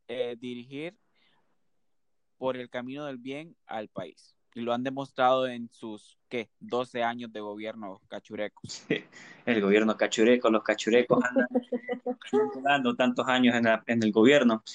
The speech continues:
Speaker 2: Pero sí, lo que les iba a preguntar es, culturalmente hablando, ¿ustedes creen también que el pueblo tenga un poco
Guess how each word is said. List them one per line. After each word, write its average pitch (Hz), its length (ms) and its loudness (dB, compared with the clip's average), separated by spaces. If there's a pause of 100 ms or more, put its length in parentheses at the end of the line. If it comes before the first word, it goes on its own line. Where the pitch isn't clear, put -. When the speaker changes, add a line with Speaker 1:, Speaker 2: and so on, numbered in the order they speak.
(300)
Speaker 2:
Pero 156 200 4
sí, 226 200 6
lo 147 120 6
que 151 100 2
les 143 140 4
iba 185 160 6
a 190 60 2
preguntar 180 500 4
es, 180 340 -2 (920)
culturalmente 190 720 4
hablando, 180 540 2
¿ustedes 160 360 2
creen 180 280 2
también 160 380 2
que 147 180 4
el 127 160 6
pueblo 160 440 6
tenga 160 260 6
un 156 180 6
poco 156 200 4